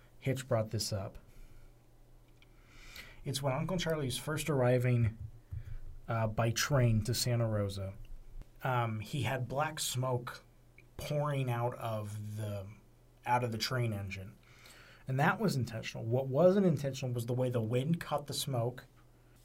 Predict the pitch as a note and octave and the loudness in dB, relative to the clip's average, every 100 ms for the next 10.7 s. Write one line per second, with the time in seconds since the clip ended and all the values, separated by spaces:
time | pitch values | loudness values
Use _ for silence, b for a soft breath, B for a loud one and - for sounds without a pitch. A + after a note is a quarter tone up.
0 | - - C3+ A#2+ A#2+ B2 A#2+ - F#3+ G3 | -20 -6 -2 0 2 2 2 2 2 2
1 | E3 - A#2+ A#2+ B2 A#2 G#2 - C#3 - | 0 -2 -2 -2 -2 -4 -8 -4 -2 0
2 | - - E3 D#3+ B2 G#2+ G#2+ G#2 - - | 2 2 2 2 0 -2 -6 -8 -8 -4
3 | B2+ A#2 A2+ A2+ A#2 A2 G2 F2+ - - | -2 0 0 0 0 0 -4 -6 -14 -20
4 | B B B B - B2 C#3 B2 B2+ C#3 | B B B B -4 -2 0 0 0 0
5 | B2+ B2 A2 G#2 A#2+ B2+ D3 C3+ - - | -2 -4 -6 -6 -6 -4 -6 -8 -14 -18
6 | - - - - - - - A2 - - | -20 -20 -20 -20 -20 -20 -12 -12 -12 -18
7 | - - - - - - G3 A#2+ D3 D#3+ | -20 -20 -20 -20 -20 -16 -12 -6 -2 -2
8 | A#2 A2 C3+ C#3 - B2+ C3 - - B2+ | -2 -2 -2 -4 -8 -8 -8 -8 -10 -6
9 | A#2 C3 C#3+ - - C3+ C3 A2 G#2+ - | -4 -4 -6 -6 -4 -4 -4 -6 -8 -6
10 | C3 C#3 C#3 - A#2+ A2+ G#2+ | -6 -4 -6 -4 -4 -4 -6